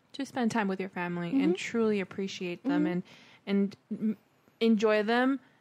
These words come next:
Speaker 1: and enjoy the quality time while they're still here, 'cause they're not always gonna be here.
Speaker 2: Yeah, no, exactly. And I think in, like, any year, so much can change.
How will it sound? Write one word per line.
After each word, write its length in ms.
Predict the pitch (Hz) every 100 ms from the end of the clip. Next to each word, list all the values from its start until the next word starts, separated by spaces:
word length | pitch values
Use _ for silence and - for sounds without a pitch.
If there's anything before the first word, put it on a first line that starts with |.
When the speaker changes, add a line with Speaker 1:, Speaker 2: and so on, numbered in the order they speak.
| _ _ _ _ _ -
Speaker 1:
and 300 | 208 196 190 -
enjoy 300 | 208 202 202
the 100 | 202
quality 420 | - 190 190 214
time 260 | 220 214
while 120 | 202 170
they're 140 | 180
still 200 | - -
here, 220 | 196 196 -
'cause 140 | - 196
they're 100 | 196
not 160 | 190
always 180 | - -
gonna 140 | - -
be 100 | 185
here. 220 | - 196 - -
Speaker 2:
Yeah, 340 | 254 320 247 - _
no, 160 | 220 233
exactly. 480 | 214 196 196 - 185
And 80 |
I 60 | 180
think 260 | - 190 190
in, 160 | 185 175
like, 180 | 170 165 _ _ - _ _
any 300 | - 214 190
year, 240 | 180 185 214
so 340 | - - 180
much 220 | 170 160
can 140 | - 160
change. 340 | - 156 151